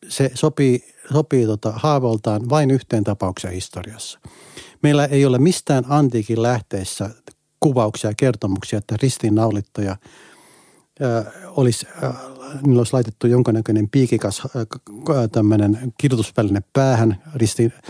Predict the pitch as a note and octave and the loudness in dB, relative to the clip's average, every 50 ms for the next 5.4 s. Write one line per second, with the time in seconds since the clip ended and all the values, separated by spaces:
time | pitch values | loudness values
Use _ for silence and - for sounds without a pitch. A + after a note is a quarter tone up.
0 | - - - - - _ - B2 A#2 A#2 - C3 B2 A#2+ B2 A2+ - A#2+ A2+ - | -20 -20 -20 -20 -10 _ -2 0 0 0 0 -2 0 2 2 2 0 0 -2 -2
1 | B2+ B2 A2+ - B2+ B2+ A#2 A#2 A#2 A2 - B2 A#2+ A2+ G#2 - A2 - B2+ B2 | -2 -2 0 0 2 2 4 2 2 2 2 2 2 2 2 0 0 2 2 2
2 | A#2 A2 - G#2+ G#2 G#2 G2+ - - - - C3 A#2 - - A2+ A2+ - C3 A#2+ | 2 2 0 0 -2 -2 -4 -8 -10 -6 -2 -2 -2 -2 -2 -4 -2 0 0 0
3 | A2+ - A2 G2+ - _ - A#2 A2 - A2+ - - G2+ G#2+ G#2 G#2 A2 A2+ G#2+ | 0 0 -2 -4 -4 _ -2 -2 -2 -2 -4 -6 -4 -4 -4 -2 -2 0 0 0
4 | A2+ A2 G#2+ G#2+ - G#2+ A2 G#2+ A2 A2 - G#2 G2 G2+ G#2+ G#2 A2 G#2+ G#2+ G2+ | 0 -2 -2 -4 -4 -4 -2 -2 -2 -2 -2 -4 -4 -4 -4 -4 -4 -4 -4 -6
5 | G2+ - - - - G#2 G2+ | -8 -12 -12 -10 -10 -10 -10